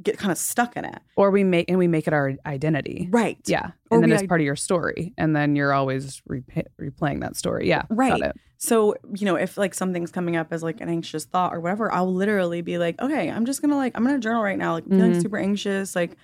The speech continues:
Speaker 1: I know this is a weird one, but I always tell people to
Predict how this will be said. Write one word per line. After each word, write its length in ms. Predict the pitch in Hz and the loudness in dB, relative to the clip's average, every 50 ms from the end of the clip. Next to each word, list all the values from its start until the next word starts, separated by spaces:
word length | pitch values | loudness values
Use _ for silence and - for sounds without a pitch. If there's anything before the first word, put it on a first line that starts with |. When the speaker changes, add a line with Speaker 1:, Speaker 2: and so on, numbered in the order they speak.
| _ _ _ _ _ _ _ _ _ _ _ _ _ _ _ _ _ - | _ _ _ _ _ _ _ _ _ _ _ _ _ _ _ _ _ -6
Speaker 1:
I 420 | 185 190 190 190 196 190 190 190 - | -4 -4 -2 -2 0 0 0 0 0
know 180 | 190 190 202 | 0 0 2
this 220 | 208 240 247 240 - | 2 0 0 0 0
is 140 | 220 202 190 | 0 0 0
a 80 | 180 | 0
weird 420 | 175 165 170 160 160 165 170 170 160 | -2 -2 -2 -4 -2 -2 -4 -4 -2
one, 240 | 165 160 160 165 | -2 -2 0 0
but 100 | 165 170 | -2 -2
I 80 | 170 165 | -2 0
always 380 | - 165 170 175 196 208 - - | 0 0 0 0 0 -2 -2 -4
tell 180 | - 185 170 | -2 -2 -4
people 560 | 170 - 180 - - 165 160 156 156 - - _ - | -2 -4 -8 -8 -6 -6 -4 -4 -4 -6 -8 _ -8
to 320 | - 190 185 175 165 - | -4 -2 -2 -2 -4 -8